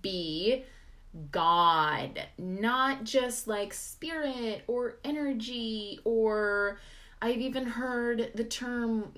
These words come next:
Gus, um, God, universe, spirit, or the universe. Like, why does it have to be God, Katie? I am not a religious person. I'm not a spiritual person. I just, you know, I'm free-flowing. I'm a free spirit.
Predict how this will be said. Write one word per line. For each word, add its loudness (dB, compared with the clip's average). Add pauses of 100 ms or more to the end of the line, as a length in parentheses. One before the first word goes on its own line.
(120)
Gus, -2
um, -6 (480)
God, 0
universe, 2
spirit, 0 (540)
or 4
the 2
universe. 0
Like, -4
why 2
does -4
it -6
have 2
to -8
be -2
God, 8 (120)
Katie? 0
I 2
am -2
not 2 (400)
a -2
religious -2
person. -2
I'm -2
not -8
a -14
spiritual -6
person. -2
I -4
just, -8 (400)
you -4
know, -2
I'm -2
free-flowing. -4
I'm 0
a -2
free -2
spirit. 0